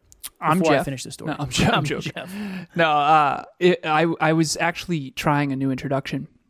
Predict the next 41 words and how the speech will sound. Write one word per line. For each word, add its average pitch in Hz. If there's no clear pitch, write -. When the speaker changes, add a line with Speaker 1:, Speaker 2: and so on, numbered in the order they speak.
Speaker 2:
I 233
Speaker 1:
And 196
I 170
Speaker 2:
remember 160
that. -
Speaker 1:
butchered 139
it. -
It 156
was 139
bad. 123
Yeah. 135
Speaker 2:
Yeah. 151
Speaker 1:
I, 156
it 151
was 170
the 160
first 190
time 165
I, 156
I 170
did 165
a 147
disclaimer 151
right 135
out 135
of 127
the 135
gate. 131
I 127
said, 139
"Listen, 143
this 139
is -
the 151
first 147
time 156
I've 147
introduced 143
myself 139
this -
way," 135